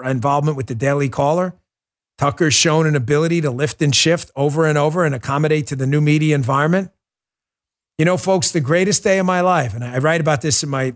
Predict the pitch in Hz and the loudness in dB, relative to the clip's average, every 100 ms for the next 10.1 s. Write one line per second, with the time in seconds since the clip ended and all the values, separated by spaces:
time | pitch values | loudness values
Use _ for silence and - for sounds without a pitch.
0 | _ 135 131 135 113 135 95 - _ _ | _ -6 -2 -2 0 -2 -4 -14 _ _
1 | _ _ _ _ _ _ _ _ _ _ | _ _ _ _ _ _ _ _ _ _
2 | - 117 175 202 - 208 196 185 170 160 | -6 0 0 0 0 2 2 2 2 2
3 | 160 170 107 90 _ _ _ _ _ _ | 2 2 -2 -10 _ _ _ _ _ _
4 | _ 151 147 143 151 147 143 135 131 170 | _ 0 0 2 2 2 2 2 0 2
5 | 165 160 151 151 151 143 139 151 143 135 | 2 0 0 0 0 0 -2 -2 -2 -2
6 | - 147 175 175 95 _ _ _ _ _ | 0 2 2 2 -2 _ _ _ _ _
7 | 147 160 143 151 151 170 247 190 120 101 | -2 0 2 2 0 2 2 0 -2 -6
8 | - 143 120 151 127 143 131 104 151 151 | -6 -2 0 2 2 0 -2 0 0 2
9 | 143 131 123 113 127 127 160 160 113 95 | 0 0 -2 -6 -6 -2 0 0 -2 -10
10 | 80 | -20